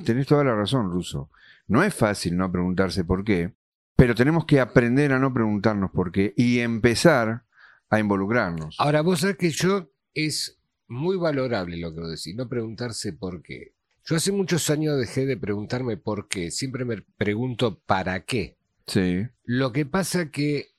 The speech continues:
Speaker 2: esa frustración que me devuelve la pregunta retórica,
Speaker 1: Sí.
Speaker 2: la debo admitir como una frustración. La locura me produce, lo que comúnmente se llama
Speaker 1: Sí.
Speaker 2: la locura, me provoca frustración.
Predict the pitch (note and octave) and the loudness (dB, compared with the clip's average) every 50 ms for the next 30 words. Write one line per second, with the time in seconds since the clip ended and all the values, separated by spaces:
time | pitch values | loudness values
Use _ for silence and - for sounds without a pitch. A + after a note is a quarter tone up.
0 | _ _ - D#3+ D#3 - F#3 E3+ - E3+ D#3 C3+ - - D3+ C#3+ C#3+ C3+ - - | _ _ -2 -2 0 0 0 0 0 0 0 0 0 0 0 2 2 0 -2 0
1 | - D#3+ D3 A#2 G#2 G2+ G#2 F2+ - _ _ _ _ _ _ _ _ _ _ - | 0 0 2 2 0 -2 -4 -8 -10 _ _ _ _ _ _ _ _ _ _ -8
2 | G2 F#2+ G2+ G2+ F#2+ F#2+ G2+ A2 B2 C#3 C#3+ C3+ B2+ A#2+ A2 G#2 G#2 G2+ G2 F#2+ | -6 -4 -2 -2 -2 -2 -2 0 0 0 0 0 0 -2 -2 -2 -2 -2 -2 -4
3 | F2 - - F#2+ F#2+ F#2+ G2 F#2+ F#2+ - - G#2+ G#2 A2 A#2+ C3 C3+ B2+ A2+ G#2 | -6 -6 -6 -4 -2 0 -2 -2 -2 -2 -2 -2 0 0 -2 -2 -2 -2 -2 -2
4 | G2+ G2 F#2 E2+ - F#2+ F2 E2 F2+ F#2+ E2+ _ - G2+ F2 D#2+ D#2 D#2+ E2 D#2 | -4 -4 -6 -4 -4 -4 -4 -2 -4 -6 -4 _ -2 -2 -2 -2 -4 -6 -8 -8
5 | _ G#2+ G#2+ B2 C#3 - - _ _ _ _ - - F2 E2+ E2+ E2+ F2+ G#2 - | _ -8 -6 -6 -6 -8 -12 _ _ _ _ -4 -2 -2 0 -2 -2 -4 -8 -12
6 | - _ - A2 A#2+ C3+ C3+ C#3+ F3 G3 G#3 F#3+ D3+ C3 B2+ A#2+ - D#3 E3+ D#3+ | -18 _ -12 -4 -2 -2 0 0 0 2 2 2 2 0 -2 0 -2 -4 -2 0
7 | D3 B2 A2 A2+ A2+ G#2+ G2+ F#2+ - G2 F#2+ - - - F2 D#2 - - - D2 | -2 0 0 -2 -2 -4 -4 -6 -8 -10 -12 -12 -12 -12 -12 -12 -12 -14 -14 -14
8 | C#2 A1+ G#1 G1+ _ _ _ _ _ _ _ _ _ _ _ _ _ _ _ _ | -14 -14 -16 -20 _ _ _ _ _ _ _ _ _ _ _ _ _ _ _ _
9 | _ _ _ _ - G#2 A#2+ B2 B2+ B2+ C3 C3 B2 _ - A#3 A3 F3+ B2+ A2 | _ _ _ _ -4 -2 0 0 2 2 2 0 0 _ 0 2 2 4 2 2
10 | F#2+ F#2+ G2 F2+ - E2 F2+ F2+ F#2 G2 F2+ - - G2 F#2+ F2 _ - - A#2+ | -2 -2 -6 -6 -8 -8 -8 -6 -6 -6 -8 -6 -6 -6 -8 -8 _ -10 -8 -2
11 | A2 A#2+ G#2+ - A3+ F3 _ - A#2+ B2 D3 E3 D#3+ C#3 A#2+ A2 G#2+ G#2 G2+ G2 | -2 -2 0 -2 -6 -6 _ 0 0 2 2 0 0 0 -2 -2 -2 -2 -2 -2
12 | F#2 F#2 F2 - - D#2 - F#2+ E2 - - A#2+ G#2+ G2+ G2 F#2+ F#2+ G2 G2 F#2+ | -2 -4 -6 -6 -8 -8 -6 -6 -4 0 2 2 4 4 4 2 2 0 -2 -4
13 | - - G2+ G2 F#2 G#2 A2+ - D3 D3 D3+ E3 E3+ D3+ G#2 D3+ D3 D3 D3 D#3+ | -4 -2 -2 -2 -2 -4 -6 -4 -2 0 2 2 0 0 0 0 0 2 0 0
14 | F3 D#3+ B2+ D3+ B2+ - - B2 A2 G#2 - - A2 F#2 F#2 F2+ - - - F2 | -2 -2 -2 -4 -6 -6 -8 -8 -10 -10 -8 -8 -6 -6 -6 -8 -8 -10 -10 -10
15 | D2 D2 C#2 - | -10 -12 -14 -16